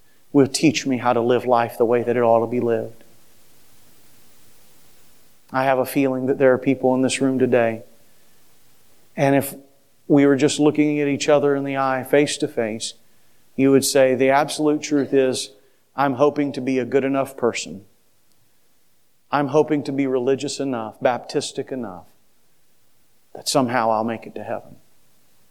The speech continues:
I bring you good news from the Word. You will never be good enough. But that's okay.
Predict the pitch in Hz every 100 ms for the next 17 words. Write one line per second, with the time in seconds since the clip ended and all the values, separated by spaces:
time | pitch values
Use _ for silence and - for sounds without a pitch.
0 | _ _ _ _ _ _ _ _ - 143
1 | 131 143 139 135 123 143 127 120 - -
2 | 131 127 117 117 110 - - _ _ _
3 | _ _ _ _ _ - 131 120 113 107
4 | 98 104 - - - - - - - -
5 | - - - - - - - - - 117
6 | 123 117 117 117 107 113 113 113 110 -
7 | 90 87 - - - - - - - -
8 | - - - - - - - - - -
9 | - - - 113 113 - 123 - 101 92